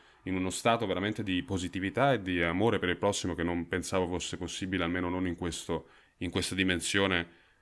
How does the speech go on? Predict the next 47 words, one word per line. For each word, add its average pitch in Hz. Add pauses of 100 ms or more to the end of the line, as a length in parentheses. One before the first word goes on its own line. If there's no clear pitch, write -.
(320)
in 92
questo 95
momento 92
della 85
mia 85
vita. 82 (260)
E 120
la 127
cosa 175
fantastica 143
è 107
che 107
riesco 117
a 113
vedere 104
l'aspetto 131
positivo 110
nelle 90
persone, 87
in 87
un 87
certo 92
senso, 80
no? 90
È 85
come 95
se, 90 (600)
eh, 90
non, 104
non, 110
non 127
ci 139
siano 120
lati 107
negativi, 110
anche 135
se 117
ci 120
sono 135
li 104
ignoro, 98
in 92
un 90
certo 92
senso. 90
Riesco 98
a 92